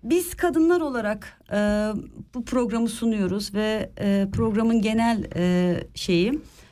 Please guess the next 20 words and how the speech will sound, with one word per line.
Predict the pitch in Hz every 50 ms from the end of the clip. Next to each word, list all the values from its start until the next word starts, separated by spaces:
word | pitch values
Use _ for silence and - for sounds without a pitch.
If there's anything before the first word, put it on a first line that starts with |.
| _ _ _ _ - -
e, | 202 208 208 214 214 - - - - _ _ _ _ _ _ -
yurt | 214 269 320 320 -
dışında | 254 - - 202 180 175
yaşayan, | 170 160 160 160 - - 151 156 160 175 170
burada | 220 214 240 226
yaşayan | 202 190 180 - - 170 160 160 185
kadınların | 180 - 240 190 208 208 185 170 151 151 156 165 - - - - _
göçmenlik | - 285 302 - - 311 269 247 233 208 -
hikayeleri. | 196 185 - 180 165 160 156 156 156 156 156 160 180 - - - - - - - - _ - - - - - - - - - - -
Bize | 294 311 294 233 - 311 311 302
biraz | 285 277 285 285 285 -
kendinden | - 277 277 277 277 269 269 262 262 247
bahsetmek | 247 240 233 - 254 - - 240 240 -
ister | - - - 226 214 202
misin? | 180 170 165 165 - 175 165 175 - - - - -
E, | - 190 190 190 190 202
İsviçre'ye | 202 202 - 202 - - 233 214 214
ne | 214
zaman | 190 208 202 196 185 175 165 170
geldin? | 160 160 156 156 156 156 165 160 160 170 175 - -